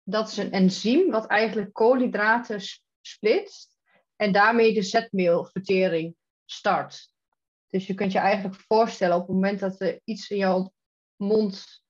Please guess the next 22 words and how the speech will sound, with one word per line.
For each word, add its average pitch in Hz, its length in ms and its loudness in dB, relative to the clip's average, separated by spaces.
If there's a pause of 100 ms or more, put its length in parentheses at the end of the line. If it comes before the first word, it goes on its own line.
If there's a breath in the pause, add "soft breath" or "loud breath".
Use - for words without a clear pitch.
(480)
niet 196 280 -2
goed 220 240 -6
gaat, 185 400 2
in 202 100 -4
de 185 100 2
basis 196 380 2
eigenlijk 190 400 -4
al 180 100 -2
van 185 160 -4
het 180 120 -8
kauwen 196 300 0
van 180 260 -10
voedsel, 247 600 -2 (440 soft breath)
is 196 160 -10
dat 190 300 -4
die, 185 280 -4
eh, 170 380 -6
vertering 202 600 0
daar 180 200 0
ook - 380 -6 (300)
al 185 280 -2
niet 185 460 -4